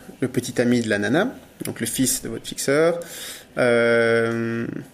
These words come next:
en gros, votre enquête, ça a été, vous les avez trouvés, vous les avez massacrés, et puis vous avez été regarder dans leur téléphone pour trouver des <laughs> indices. Euh, voilà. Vous avez été enquêté à la filature pour trouver des informations aussi. Euh,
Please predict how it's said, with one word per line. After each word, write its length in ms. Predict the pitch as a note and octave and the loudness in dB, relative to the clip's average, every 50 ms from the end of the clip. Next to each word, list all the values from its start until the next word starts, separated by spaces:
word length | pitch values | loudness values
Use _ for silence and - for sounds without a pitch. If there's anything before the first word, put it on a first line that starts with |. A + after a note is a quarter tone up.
| - - - | -16 -4 -2
en 100 | A#2+ A#2+ | 0 2
gros, 280 | A#2 A#2+ A#2+ B2+ B2+ | 4 4 4 4 4
votre 240 | A#2 A#2+ A#2 - - | 2 0 0 -2 -4
enquête, 320 | A2+ A#2 - B2 B2+ B2 - | -2 0 2 2 2 2 2
ça 100 | - - | 0 0
a 40 | A2+ | 0
été, 340 | A2 G#2+ - B2 A#2+ A#2+ | 0 0 2 2 2 2
vous 120 | A#2 G#2+ A2+ | 2 0 -2
les 160 | A#2 A#2 A#2+ | -2 0 2
avez 140 | A#2 A#2+ A#2+ | 2 0 0
trouvés, 340 | A#2 - B2 A2+ A#2 A#2+ A2+ | 0 -4 -4 0 0 0 0
vous 80 | A2 | 0
les 120 | A2 G#2+ A2 | -2 0 0
avez 120 | A2 A2 | 0 0
massacrés, 640 | A2 A2 A2 - A2 G#2+ - - B2 A#2+ A#2+ - - | 0 -2 -2 -2 -2 -4 -2 0 0 2 2 0 -2
et 80 | - - | -4 -6
puis 240 | - - B2 B2+ A#2+ | -4 -2 0 0 0
vous 180 | A2+ A#2+ G#2+ A2+ | 0 -2 -2 0
avez 120 | G#2+ A2+ | 0 -2
été 160 | A2 - A2 | -2 -2 -6
regarder 320 | G2 G2+ A2 G#2 G#2+ B2 A#2+ | -4 -2 -2 -2 0 0 0
dans 120 | A2 G#2+ | 0 0
leur 140 | A2 G#2+ - | -2 -2 -4
téléphone 520 | - - B2+ B2 A#2+ - - B2+ B2+ B2+ B2+ | -4 -2 0 0 0 0 0 2 2 2 2
pour 180 | - - A#2+ - | 0 -4 -8 -8
trouver 220 | - - - C3 | -6 -2 -2 -2
des 80 | B2 - - - - | -2 -2 -2 -2 -2
<laughs> 140 | A#2+ - - | -2 -2 -2
indices. 440 | A#2+ A#2 D3+ F3+ - - - - - - - - - - - - - - - - - | 0 0 0 0 0 -2 -6 -8 -10 -10 -6 -4 -4 -2 -4 -4 -6 -10 -14 -8 -2
Euh, 280 | - A#2 A#2 A2+ A2 A#2 - - | 0 2 2 2 2 0 0 0
voilà. 380 | - A2 A#2+ D3 F#3+ A3+ C4 - - - - - | 2 2 4 4 4 2 0 -2 -8 -14 -12 -2
Vous 340 | - C#3 C3 B2+ C3 C3 B2+ | 0 0 2 2 2 4 4
avez 180 | C3+ B2 B2+ C3 | 4 4 4 2
été 140 | B2+ - C3+ | 2 2 2
enquêté 280 | B2+ B2 - B2 - | 2 2 0 2 4
à 60 | C#3 C#3 | 4 4
la 80 | C#3 | 2
filature 480 | C#3 - C#3 C3+ B2+ - D3+ C#3+ C#3 C#3+ | 0 2 0 0 2 4 2 2 2 0
pour 140 | - - - | -4 -12 -16
trouver 240 | - - A#2 A#2+ A2+ | -8 -2 -2 -2 0
des 100 | A2+ A#2 | -2 -4
informations 680 | A2 A2 - - A#2+ A#2 A2 - - - B2 B2 A#2+ - - | -6 -6 -8 -8 -8 -6 -6 -6 -6 -4 -4 -4 -4 -4 -6
aussi. 580 | A#2+ A#2 - - - - G#3 A3 - - - - - - - - - - - - - - - | -4 -4 -2 -2 0 0 0 0 -2 -4 -6 -10 -14 -12 -12 -10 -10 -12 -14 -16 -8 0 2
Euh, 920 | C3 B2+ B2 A#2+ B2 A#2+ A#2+ A#2+ B2 B2 B2 B2+ B2+ B2+ B2+ B2+ B2+ B2 | 2 4 4 4 4 4 4 4 4 4 4 4 4 4 4 4 4 2